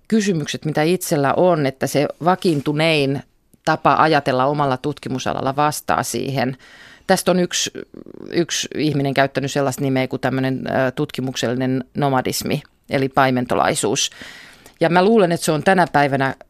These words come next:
kyllä kulttuurin, kaikenlaisessa kulttuuritutkimuksessa tosi yleistä. Et se ei tarkoita, että rupeaa mestaroimaan niinku toisten aloilla, vaan, vaan sitä, että, että ikään kuin tunnustaa sen,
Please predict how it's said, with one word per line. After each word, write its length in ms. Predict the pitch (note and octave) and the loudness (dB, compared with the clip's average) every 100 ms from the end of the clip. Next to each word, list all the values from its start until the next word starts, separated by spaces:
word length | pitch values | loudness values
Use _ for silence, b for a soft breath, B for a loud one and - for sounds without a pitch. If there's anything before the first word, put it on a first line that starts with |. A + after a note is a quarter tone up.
| - | -6
kyllä 220 | D3 C#3+ | -2 -2
kulttuurin, 540 | E3 D#3 - C3 A#2+ - _ | -2 -2 -2 -4 -4 -8 _
kaikenlaisessa 560 | - E3 C#3 A#2 C3+ - | 0 0 0 -2 -4 -4
kulttuuritutkimuksessa 1000 | C3 B2+ - C3 - - - - B2 - | -6 -4 -8 -8 -10 -10 -10 -8 -6 -2
tosi 280 | C#3 - | -2 0
yleistä. 500 | C#3 D3 - - - | -2 0 0 -4 -4
Et 140 | - - | -4 2
se 100 | G#3+ | 2
ei 60 | |
tarkoita, 460 | G#3 C4 A#3+ F3 D3 | 6 6 6 4 2
että 120 | C3+ | 2
rupeaa 240 | D#3+ D3 C#3+ | 0 0 2
mestaroimaan 760 | D#3+ E3 - B2+ B2 B2 A#2+ | 2 0 -2 -2 -2 -2 -2
niinku 200 | A#2+ A#2+ | -4 -6
toisten 680 | C3+ D#3 C#3+ C3+ - - B2 - b b b b b b _ _ - | -4 0 0 -2 -4 -4 -4 -12 b b b b b b _ _ -4
aloilla, 580 | - C3+ B2+ C3+ G#2+ D3 - b b b b _ | 0 2 2 0 2 0 -2 b b b b _
vaan, 360 | D#3+ C#3+ C#3+ C#3 - | 2 4 2 -2 -2
vaan 240 | D3+ D#3 C#3+ | 2 2 2
sitä, 460 | - F3 D#3 C3+ | 0 0 2 2
että, 460 | B2+ - _ B2 A2+ - _ _ _ _ _ _ _ - - | 2 -4 _ -2 -2 -6 _ _ _ _ _ _ _ -14 -4
että 160 | D3+ - | -4 0
ikään 380 | E3+ E3+ C#3+ C3 | 2 4 2 0
kuin 200 | C#3+ C3 | -4 2
tunnustaa 600 | A3 G#3 E3+ - C#3 C3+ | 4 4 2 0 0 0
sen, 380 | - F3+ E3+ | 2 2 2